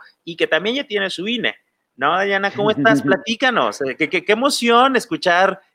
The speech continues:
Speaker 1: este,
Speaker 2: <laughs>
Speaker 1: o poder conocer a alguien que, eh,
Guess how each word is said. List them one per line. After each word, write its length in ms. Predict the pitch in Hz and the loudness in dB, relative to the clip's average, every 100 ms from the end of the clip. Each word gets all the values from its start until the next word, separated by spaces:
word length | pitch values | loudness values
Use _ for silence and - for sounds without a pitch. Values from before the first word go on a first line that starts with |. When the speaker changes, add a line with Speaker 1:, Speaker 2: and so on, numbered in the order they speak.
| - | -6
Speaker 1:
este, 560 | 175 175 147 135 127 | -4 -4 0 2 2
Speaker 2:
<laughs> 40 | 127 | 0
Speaker 1:
o 140 | 143 | 0
poder 320 | 147 147 156 | 2 4 4
conocer 400 | 156 185 143 156 | 2 0 0 2
a 100 | 156 | 4
alguien 280 | 156 160 175 | 2 0 -6
que, 300 | - 127 117 | -4 -2 -2
eh, 280 | 113 113 | -2 -6